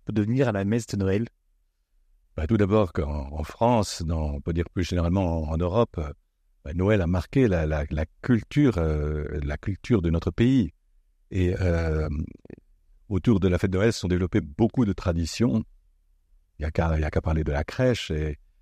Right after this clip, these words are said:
Speaker 2: la décoration des, des maisons avec les sapins, autant de choses, euh, la, les lumières que l'on peut mettre aussi à Noël, autant de choses qui, qui touchent le cœur des gens et que, euh,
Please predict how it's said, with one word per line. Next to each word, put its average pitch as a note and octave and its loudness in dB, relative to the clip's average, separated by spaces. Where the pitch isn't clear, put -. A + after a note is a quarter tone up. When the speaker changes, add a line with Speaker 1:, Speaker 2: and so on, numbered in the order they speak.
Speaker 2:
la C#2+ -4
décoration D#2+ 0
des, D#2 2
des E2 0
maisons G#2 2
avec D#2+ 0
les D2 -6
sapins, A#2 0
autant F#2+ 0
de F2 2
choses, A2+ 4
euh, E2 2
la, D2+ -2
les D2+ -4
lumières A2 2
que E2 -4
l'on D#2 -6
peut F2 -2
mettre E2 -2
aussi E2 -6
à D#2 -2
Noël, G2+ 0
autant G2+ 0
de F2+ 0
choses C3 2
qui, E2 0
qui - -10
touchent C3+ 0
le E2 0
cœur E2+ 2
des E2+ 0
gens A2 0
et F2 -2
que, E2+ -2
euh, C2 -8